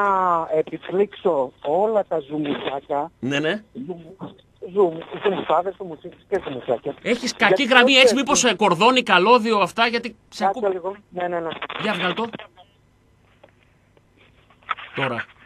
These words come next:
Speaker 1: Για δες καλύτερα.
Speaker 2: Α, Καμπανίσιος,
Speaker 1: Ωραία.
Speaker 2: φίλε. Καμπανίσιος. Να
Speaker 1: Λοιπόν.
Speaker 2: επιπλήξω όλα τα ζουμουσάκια. Πάμε, γιατί;
Speaker 1: Ναι,
Speaker 2: Ναι.
Speaker 1: γιατί δεν σου ευχήθηκαν σήμερα,
Speaker 2: Ναι.
Speaker 1: για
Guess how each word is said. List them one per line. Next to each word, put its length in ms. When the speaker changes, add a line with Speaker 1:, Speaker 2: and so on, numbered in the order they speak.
Speaker 1:
Για 160
δες 160
καλύτερα. 400
Speaker 2:
Α, 80
Καμπανίσιος, 600
Speaker 1:
Ωραία. 120
Speaker 2:
φίλε. 320
Καμπανίσιος. 500
Να 100
Speaker 1:
Λοιπόν. 160
Speaker 2:
επιπλήξω 380
όλα 100
τα 100
ζουμουσάκια. 680
Πάμε, 260
γιατί; 280
Speaker 1:
Ναι, 60
Speaker 2:
Ναι. 340
Speaker 1:
γιατί 300
δεν 260
σου 100
ευχήθηκαν 600
σήμερα, 560
Speaker 2:
Ναι. 240
Speaker 1:
για 260